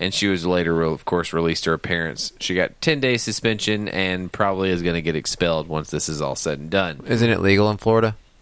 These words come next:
Speaker 1: Uh, I think so, but not for
Speaker 2: Yeah.
Speaker 1: a student, a
Speaker 2: Well, of
Speaker 1: fifteen, to
Speaker 2: course
Speaker 1: bring
Speaker 2: not
Speaker 1: to
Speaker 2: at
Speaker 1: school.
Speaker 2: school, but they can't, like, criminally, you know, throw the book at her if it's legal in the state.
Speaker 1: So, you know, I,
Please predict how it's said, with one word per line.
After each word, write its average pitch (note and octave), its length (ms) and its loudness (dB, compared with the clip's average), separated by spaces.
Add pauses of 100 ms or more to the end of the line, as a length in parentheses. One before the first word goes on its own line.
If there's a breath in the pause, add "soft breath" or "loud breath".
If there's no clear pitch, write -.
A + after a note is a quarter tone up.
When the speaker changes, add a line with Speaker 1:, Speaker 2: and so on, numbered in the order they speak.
(160)
Speaker 1:
Uh, A#2 80 4
I A2+ 140 0
think B2+ 180 -4
so, G2 220 0
but F2 140 -6
not F#2 260 0
for - 80 0
Speaker 2:
Yeah. F2 60 2
Speaker 1:
a E2 60 0
student, F2 460 -2
a D2+ 100 -2
Speaker 2:
Well, C3+ 120 8
of - 60 6
Speaker 1:
fifteen, G#2 200 2
to A#2+ 60 8
Speaker 2:
course A2 140 4
Speaker 1:
bring F2 80 2
Speaker 2:
not G2+ 140 4
Speaker 1:
to F#2+ 40 2
Speaker 2:
at F#2 100 2
Speaker 1:
school. F2 120 4
Speaker 2:
school, G2 220 6
but F#2 260 4
they G2+ 120 6
can't, A2 320 2
like, G2 200 2
criminally, G#2 840 4
you F#2+ 160 2
know, F2 280 4 (300)
throw G#2+ 140 6
the F#2+ 100 2
book G2 280 4
at F2 160 4
her E2+ 140 6
if D#2 120 0
it's - 140 0
legal F2 320 6
in E2 60 0
the E2 60 0
state. F2 360 4 (280)
Speaker 1:
So, C#3+ 480 4
you D3 120 -2
know, C3+ 140 4
I, C3 220 2